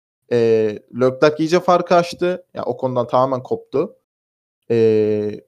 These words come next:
onun dışında da zaten Ocon tehdit edecek çok fazla kimse olmadı. E, işte Sainz'i geçti. Sainz'i geçtikten sonra da normal yarışına devam etti, bitirdi. Ekstra bir kaos olsa daha da değerlendirebilirlerdi belki ama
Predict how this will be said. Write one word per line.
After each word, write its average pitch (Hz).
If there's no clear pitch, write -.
onun 156
dışında 185
da 190
zaten 175
Ocon 180
tehdit 165
edecek 175
çok 165
fazla 151
kimse -
olmadı. 147
E, 110
işte 135
Sainz'i 160
geçti. 131
Sainz'i 143
geçtikten 143
sonra -
da 170
normal 113
yarışına 110
devam 117
etti, 175
bitirdi. 110
Ekstra 202
bir 202
kaos 208
olsa 180
daha 151
da 160
değerlendirebilirlerdi 147
belki 107
ama 208